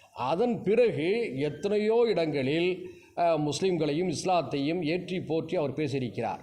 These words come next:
ஓரிரு கருத்துகளிலே முரண்பட்டிருக்கலாம். யார் தான், அஹ், எல்லா கருத்துலையும் ஒண்ணு ஒண்ணா இருக்க முடியும்? காந்தியடிகள் இருக்காரு. காந்தியடிகள் தன்னுடைய மகன் வந்து,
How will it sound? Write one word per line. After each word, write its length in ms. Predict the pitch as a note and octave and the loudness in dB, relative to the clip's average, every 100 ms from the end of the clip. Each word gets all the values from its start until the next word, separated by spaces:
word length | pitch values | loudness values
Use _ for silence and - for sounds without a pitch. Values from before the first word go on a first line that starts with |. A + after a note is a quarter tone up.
| - | -10
ஓரிரு 300 | D3 F#3+ G3+ | -4 0 0
கருத்துகளிலே 480 | F#3 A3 G#3+ A#3+ A3+ | 0 0 0 2 2
முரண்பட்டிருக்கலாம். 800 | G3+ A3+ A#3 F#3+ F3 C#3+ C#3+ A2 - - - - | 2 2 0 0 0 0 -2 -2 -8 -20 -20 -8
யார் 300 | C3 F#3+ A3 | 0 2 2
தான், 140 | G#3+ A#3 | 2 4
அஹ், 680 | G3+ G3 F#3 F3+ F3+ F3 | 4 4 2 4 4 2
எல்லா 180 | E3+ F#3+ | 2 2
கருத்துலையும் 380 | F#3 F3+ G3+ G3 | 0 0 0 2
ஒண்ணு 140 | F#3 | 2
ஒண்ணா 180 | F3 F#3 | 2 2
இருக்க 200 | F3+ E3+ | 2 2
முடியும்? 420 | E3 D#3+ D#3 E3 E3 - - - | 0 0 0 -2 -4 -14 -16 -2
காந்தியடிகள் 520 | C#3+ G3+ G#3+ G#3+ F#3+ | 2 4 4 2 2
இருக்காரு. 520 | E3 C#3 C#3 C#3+ F3 - - - | 2 0 0 2 0 -4 -12 -6
காந்தியடிகள் 640 | C3+ F#3+ A3+ A3 G3 F#3 A3+ | 0 2 2 2 2 2 0
தன்னுடைய 380 | F#3+ F#3 F#3 D#3+ | 0 0 2 2
மகன் 300 | D3+ E3 A3 | 2 2 2
வந்து, 280 | F3+ F#3 | 2 2